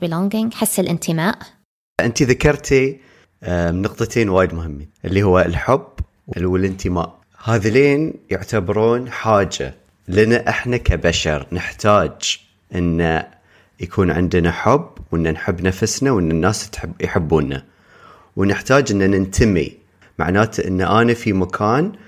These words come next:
Speaker 2: الناس تتقبلني مثل ما أنا، دائرة العائلة، دائرة الأصدقاء، دائرة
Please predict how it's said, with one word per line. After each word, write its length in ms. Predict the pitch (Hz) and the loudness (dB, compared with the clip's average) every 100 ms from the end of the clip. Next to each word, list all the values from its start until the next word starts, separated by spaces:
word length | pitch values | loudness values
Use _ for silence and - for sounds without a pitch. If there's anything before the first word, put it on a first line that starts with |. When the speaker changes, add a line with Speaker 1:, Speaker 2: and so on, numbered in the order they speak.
| - - | -18 -10
Speaker 2:
الناس 380 | 78 85 110 - | -4 0 -2 -2
تتقبلني 800 | - - 95 85 78 107 120 127 | -12 -6 -2 -2 2 2 2 2
مثل 340 | 113 113 98 | 2 0 -2
ما 320 | 85 - 85 | -2 0 2
أنا، 220 | 80 67 - _ - - | 2 -2 -8 _ -8 -8
دائرة 440 | - 90 80 80 78 | -6 -2 0 0 -4
العائلة، 400 | - 78 101 104 | -2 2 4 2
دائرة 380 | 90 76 78 76 - | 0 0 -2 -6 -10
الأصدقاء، 540 | - - - 90 92 | -14 -12 -2 2 2
دائرة 400 | - 82 - 80 | 0 -4 -2 -2